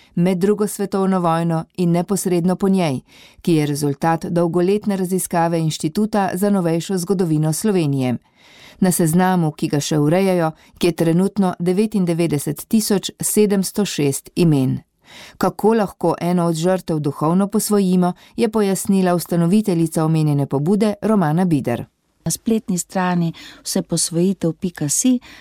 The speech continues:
Speaker 2: najdemo, o, opis vsega dogajanja, vse pobude, kaj je možno narediti meni, če želim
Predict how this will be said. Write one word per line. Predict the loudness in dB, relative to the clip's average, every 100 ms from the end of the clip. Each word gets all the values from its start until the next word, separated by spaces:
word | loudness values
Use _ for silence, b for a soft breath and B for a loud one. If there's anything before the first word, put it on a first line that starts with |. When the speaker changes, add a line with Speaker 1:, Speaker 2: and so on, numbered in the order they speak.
| B
Speaker 2:
najdemo, | 0 2 0 0 0 2 2 2 -2 -4 -6
o, | -8 -6
opis | -6 2 2 2 -4 -10 -12
vsega | -10 -6 -6 -6
dogajanja, | -8 -4 -2 0 -2
vse | -2 -4
pobude, | -4 -4 -4 -4 -4
kaj | -2 0 2
je | 2
možno | 2 0 0 -2 -2
narediti | -4 -4 -6 -6 B B B B 0
meni, | 4 4 4 4 0 -6 _ -12
če | -6 -4
želim | -4 0 2 2